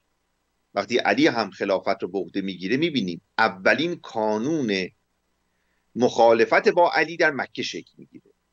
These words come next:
جایی که اصحاب جنگ جمل از آنجا حرکت می‌کنن و به طرف بصره می‌رن.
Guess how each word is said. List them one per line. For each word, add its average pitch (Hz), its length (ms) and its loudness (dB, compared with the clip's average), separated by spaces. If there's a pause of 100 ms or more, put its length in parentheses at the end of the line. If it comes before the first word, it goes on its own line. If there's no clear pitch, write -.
(1160)
جایی 123 220 2
که 127 120 0
اصحاب 110 500 -2
جنگ 95 280 -6
جمل 120 600 -2 (120)
از 95 160 -4
آنجا 98 380 0
حرکت 113 520 -2
می‌کنن 147 440 -4
و 127 80 -2
به 107 100 -4
طرف 87 280 -6
بصره 85 440 -6
می‌رن. - 300 -20